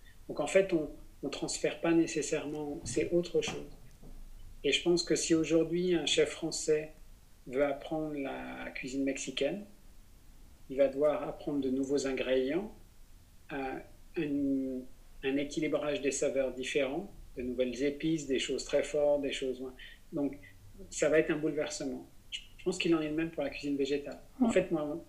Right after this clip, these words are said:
Speaker 1: mon message est, est là où, euh, quand ça passe,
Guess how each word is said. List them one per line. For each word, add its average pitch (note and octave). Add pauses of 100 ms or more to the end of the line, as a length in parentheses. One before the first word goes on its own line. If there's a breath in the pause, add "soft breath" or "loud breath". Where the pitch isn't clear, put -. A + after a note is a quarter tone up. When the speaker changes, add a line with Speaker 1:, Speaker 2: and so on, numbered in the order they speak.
(500)
Speaker 1:
mon C#3
message D3
est, C#3+
est -
là C#3+
où, C#3 (840)
euh, C#3 (120)
quand F#3
ça D#3
passe, -